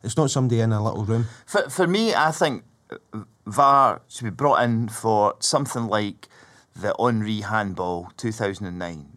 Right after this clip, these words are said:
Speaker 2: France against Ire-, Ireland, uh, in the World Cup game, which is a mistake that's so blatant, absolutely everybody in the ground's seen it, everybody on television's seen it, and you know the second that the referees come home at night, put the highlights on,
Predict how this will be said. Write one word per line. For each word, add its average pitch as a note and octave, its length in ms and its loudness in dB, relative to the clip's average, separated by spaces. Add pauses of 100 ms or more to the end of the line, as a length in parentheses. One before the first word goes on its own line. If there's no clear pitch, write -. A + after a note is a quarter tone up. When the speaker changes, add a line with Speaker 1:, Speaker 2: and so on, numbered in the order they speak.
Speaker 2:
France - 720 -6
against F2+ 420 -12
Ire-, F2+ 380 -4
Ireland, F2+ 480 -4 (340)
uh, F2 420 -8 (100)
in G2 100 -8
the F2+ 60 -8
World F2+ 260 -6
Cup - 240 -8
game, E2 240 -14 (280)
which - 340 -4
is B2+ 140 0
a B2+ 40 -2
mistake B2 520 -2
that's - 180 -4
so G3+ 220 4
blatant, C#3 540 0
absolutely D#3 560 0 (100)
everybody G3 380 2
in C#3+ 60 2
the A#2 60 2
ground's B2 360 2
seen B2 220 -2
it, A#2 120 0 (100)
everybody E3+ 500 2
on A#2+ 140 0
television's B2 680 2
seen F2 240 -6
it, E2+ 160 -6 (440)
and A2+ 320 0
you B2 100 -2
know D3+ 200 2
the B2+ 100 -2
second B2 400 0
that A#2+ 80 -2
the G#2 120 -4
referees A2 680 -4 (220)
come A#2 160 -2
home D#3+ 220 4
at A2+ 100 2
night, A#2+ 340 0
put C3+ 160 -2
the A2+ 140 0
highlights A#2 500 2
on, G#2+ 280 2